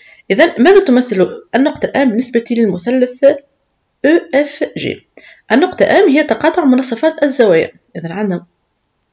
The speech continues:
مناصف الزاوية الأولى ومناصف الزاوية الثانية تقاطع في نقطة سميناها نقطة ام،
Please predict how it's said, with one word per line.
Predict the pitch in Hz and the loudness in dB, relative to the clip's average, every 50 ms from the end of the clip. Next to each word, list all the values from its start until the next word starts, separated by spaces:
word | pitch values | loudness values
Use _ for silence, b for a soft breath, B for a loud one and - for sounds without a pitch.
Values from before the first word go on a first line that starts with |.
| _ _ _ _ _ _ - | _ _ _ _ _ _ -4
مناصف | 175 185 214 214 - - | -2 -2 -2 -2 -6 -10
الزاوية | - 175 180 175 160 143 | -4 0 0 2 2 0
الأولى | 131 180 233 302 | -2 -2 -2 0
ومناصف | 294 247 - - 254 - - - | 0 0 0 -2 -4 -6 -6 -2
الزاوية | 156 175 165 | 0 0 0
الثانية | 156 - 240 247 285 | 0 -2 -4 -4 -4
تقاطع | 285 - - 294 302 294 - - | -6 -4 -2 -2 -2 0 -2 -4
في | - 175 | -6 -8
نقطة | 180 - - - 330 330 B B B B B _ | -8 -8 -6 -8 -8 -8 B B B B B _
سميناها | - - 262 240 226 233 262 269 269 | -4 -2 0 0 2 0 0 -2 -2
نقطة | 214 226 220 - - - - | -4 -4 -6 -6 -6 -6 -4
ام، | - 160 151 - | -4 -6 -6 -8